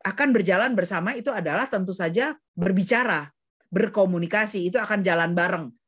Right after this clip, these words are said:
jadi paralel. Tapi yang, yang boleh dibilang menjadi anchor-nya, anchor-nya itu adalah sistem sensornya, geraknya, dan kemudian praoperasional hitung. Itu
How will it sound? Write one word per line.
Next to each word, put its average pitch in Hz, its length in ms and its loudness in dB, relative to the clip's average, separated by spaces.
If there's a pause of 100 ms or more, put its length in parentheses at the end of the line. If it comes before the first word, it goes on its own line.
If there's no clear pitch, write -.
(120)
jadi 196 160 -4
paralel. 185 560 0 (240)
Tapi 240 320 -2
yang, 190 160 0
yang 170 400 0
boleh 185 320 2
dibilang 175 320 0
menjadi 165 480 0
anchor-nya, 214 640 0 (480)
anchor-nya 202 400 -2
itu 285 80 -4
adalah 202 240 2
sistem 196 320 -4
sensornya, 175 560 -2
geraknya, 196 560 -2 (240)
dan 196 240 0
kemudian 214 320 2
praoperasional 185 720 0
hitung. 190 240 -2 (240)
Itu 269 320 0